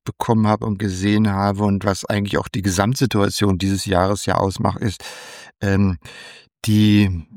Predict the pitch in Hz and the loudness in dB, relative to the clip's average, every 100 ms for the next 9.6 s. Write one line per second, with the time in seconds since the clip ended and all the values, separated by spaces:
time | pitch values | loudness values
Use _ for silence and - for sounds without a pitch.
0 | - _ - 101 92 95 - 220 180 98 | -20 _ -8 -4 -4 -4 -6 -10 -6 -2
1 | 107 98 104 87 - - 104 - 113 101 | 0 2 2 0 -2 -6 -6 -2 0 0
2 | - 104 104 107 - 101 101 110 101 110 | 0 0 2 -2 0 2 2 2 0 0
3 | 104 113 - 104 110 - 110 101 107 131 | 0 0 0 0 0 0 0 0 -2 -2
4 | 110 101 - - - - - 104 104 104 | -4 -4 -8 -14 -16 -12 -2 0 2 2
5 | 107 101 101 113 104 107 98 95 101 95 | 2 2 0 0 0 2 2 2 0 0
6 | 92 - 95 82 98 87 - - - - | 0 0 0 0 -2 -2 -4 -4 -4 -4
7 | 87 - 92 90 104 175 175 110 - 101 | -4 0 -2 0 0 2 0 -2 -4 -4
8 | - 95 - 107 - 110 101 95 95 98 | -4 -2 -2 -4 -2 -2 0 0 -2 -4
9 | - 92 117 127 123 131 | -2 -2 0 0 0 0